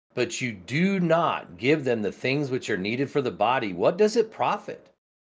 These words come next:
So in other words, you might feel a certain way, but if you don't do something, of course, you don't have that work and you don't have an active faith. He goes on in seventeen to say, Thus also,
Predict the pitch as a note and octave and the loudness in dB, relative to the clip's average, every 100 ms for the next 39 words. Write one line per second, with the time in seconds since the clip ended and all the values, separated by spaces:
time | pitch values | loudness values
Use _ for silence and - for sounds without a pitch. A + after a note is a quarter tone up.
0 | _ - A#2+ C#3 C3+ C3 G#2+ - _ _ | _ -4 2 6 8 6 4 -12 _ _
1 | _ - D#3+ F3 D3 - F#3+ C4 G#3 - | _ -2 8 10 10 6 6 8 8 6
2 | C3 G#2 A2 B2+ A#2+ B2+ F#3 G#2+ F#2+ F3+ | 2 2 0 2 2 4 4 4 2 2
3 | E3+ A#2 G#2 G#2 G2+ - B2 - B2 A#2+ | 4 2 0 -2 -2 0 -2 0 0 0
4 | A2 A2 G2+ G2+ G2+ - _ _ _ G2+ | 2 0 0 0 0 -4 _ _ _ -12
5 | G2+ A#2 D#3 - - G#2+ G#2+ G#2+ G#2 G#2+ | 0 4 4 4 -6 -8 -4 0 0 -2
6 | G2+ F#2 F#2 F2 - F2+ - D#3 F#2+ A#2 | -4 -4 -8 -8 -10 -10 -2 0 0 -2
7 | A#2+ C#3 C3+ A#2 - A#2 G#2+ D#3+ E3 C3 | 2 4 4 2 -2 -2 -4 -8 -6 -6
8 | - - - _ - C#3+ - D3 B2+ D#3 | -10 -20 -20 _ -4 0 6 6 8 8
9 | - A2 B2+ G#3 - E2+ F#2+ E3+ | 8 10 12 12 10 4 4 2